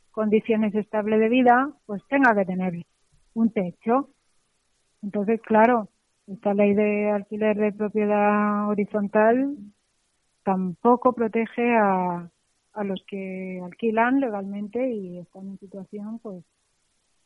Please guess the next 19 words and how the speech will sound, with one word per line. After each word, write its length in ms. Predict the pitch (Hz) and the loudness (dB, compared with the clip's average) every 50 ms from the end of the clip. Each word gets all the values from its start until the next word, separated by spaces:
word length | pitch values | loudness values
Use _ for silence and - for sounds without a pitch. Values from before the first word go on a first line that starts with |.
| _ _ _ | _ _ _
alquilando 500 | 208 190 - 196 185 196 196 202 196 202 | -18 -16 -14 -14 -12 -12 -12 -10 -10 -10
legalmente. 720 | 208 208 190 185 180 180 180 175 170 165 - 165 165 170 180 _ _ _ _ _ _ - | -10 -10 -10 -12 -12 -14 -14 -14 -16 -16 -18 -20 -20 -20 -20 _ _ _ _ _ _ -20
Así 240 | 185 170 _ - 190 | -20 -20 _ -20 -18
que, 100 | - 196 | -14 -12
bueno, 300 | 196 202 220 233 254 247 | -10 -8 -6 -6 -6 -8
pues 220 | 240 233 208 185 | -8 -12 -12 -12
esto 240 | 202 196 - - 208 | -14 -18 -16 -14 -12
va 160 | 208 202 202 | -10 -8 -8
así. 360 | 196 - _ 269 285 294 302 302 _ _ _ _ _ _ _ _ _ _ _ _ | -10 -10 _ -8 -6 -6 -6 -10 _ _ _ _ _ _ _ _ _ _ _ _
¿Y 60 | 214 | -8
esto 240 | 214 - - 247 240 | -8 -4 -4 -6 -2
qué 160 | - 277 262 | 0 0 0
pasa? 360 | 269 285 294 285 - 294 247 | 2 0 -2 0 0 -2 -2
Pues 200 | 202 214 214 202 | -2 -2 -6 -8
que 100 | - 233 | -6 -8
nos, 240 | 214 208 208 202 190 156 - - - - - _ _ _ _ _ _ - - - - - - - - | -6 -6 -8 -8 -10 -12 -14 -16 -18 -20 -20 _ _ _ _ _ _ -20 -20 -20 -20 -20 -20 -18 -12
nos 240 | 208 190 196 180 175 | -8 -8 -6 -6 -4
van 180 | 208 214 220 | -2 -2 2
llevando 800 | 226 226 220 220 233 240 240 240 254 254 269 285 311 330 330 - | 2 4 4 4 4 4 4 4 4 4 6 6 6 4 2 -2